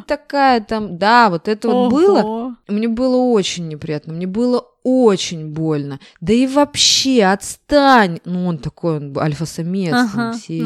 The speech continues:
Speaker 1: его
Speaker 2: там, наверное, ещё
Speaker 1: самки
Speaker 2: алкогольчик
Speaker 1: вокруг,
Speaker 2: был.
Speaker 1: да. Ну, соответственно.
Speaker 2: В крови.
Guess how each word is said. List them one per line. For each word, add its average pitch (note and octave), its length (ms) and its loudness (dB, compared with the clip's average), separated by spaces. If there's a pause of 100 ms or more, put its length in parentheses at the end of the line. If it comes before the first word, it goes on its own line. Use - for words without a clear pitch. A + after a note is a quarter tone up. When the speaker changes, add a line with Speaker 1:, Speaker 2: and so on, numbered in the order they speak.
Speaker 1:
его - 20 -4
Speaker 2:
там, A3 180 0
наверное, G#3+ 260 0
ещё F#3 120 0
Speaker 1:
самки A#3+ 40 0 (180)
Speaker 2:
алкогольчик C4+ 440 0
Speaker 1:
вокруг, C4+ 300 -4
Speaker 2:
был. E3+ 80 -18
Speaker 1:
да. F3 60 -16 (680)
Ну, D#3+ 160 -10
соответственно. G3 720 -2
Speaker 2:
В B3 100 2
крови. B3 260 -2